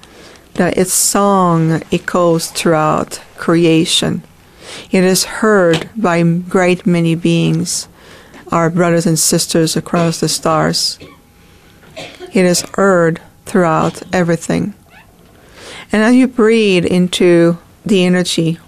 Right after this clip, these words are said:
to feel the life force within you, and you take a deep breath as to the act of contracting the energy,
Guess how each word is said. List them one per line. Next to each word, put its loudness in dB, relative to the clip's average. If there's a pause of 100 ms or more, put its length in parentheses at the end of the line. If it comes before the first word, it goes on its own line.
(600)
to -2
feel 0
the 0
life 0
force 0
within 0
you, 0 (1160)
and 0
you 2
take -2
a 2
deep 2
breath 0
as -2
to 2
the 0
act -2
of -4
contracting -2
the 0
energy, -2